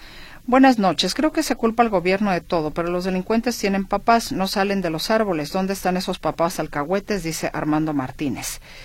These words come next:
También nos dicen, "Buenas noches. Ramón solo viene la fastidiar, que se ponga a criticar su país, Marcelo Márquez".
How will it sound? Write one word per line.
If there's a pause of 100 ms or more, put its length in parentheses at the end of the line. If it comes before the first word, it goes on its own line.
(300)
También
nos
dicen, (180)
"Buenas
noches.
Ramón
solo
viene (680)
la
fastidiar, (140)
que
se
ponga
a
criticar
su
país,
Marcelo
Márquez".